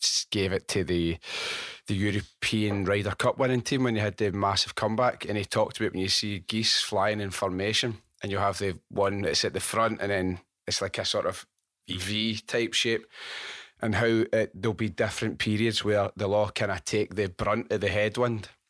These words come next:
And p-, you probably being, like, an absolute scared wee guy,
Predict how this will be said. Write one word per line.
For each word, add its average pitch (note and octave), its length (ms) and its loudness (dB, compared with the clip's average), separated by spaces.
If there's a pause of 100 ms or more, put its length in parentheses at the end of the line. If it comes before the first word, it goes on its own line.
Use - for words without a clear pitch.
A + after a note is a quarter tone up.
(120)
And A2 380 0 (180)
p-, - 180 -6
you A2+ 260 2
probably A2+ 420 2
being, G#2 220 -2
like, G2+ 200 -2
an G2 80 0
absolute G2 380 2
scared G2+ 360 2
wee G2 160 -2
guy, G2+ 340 2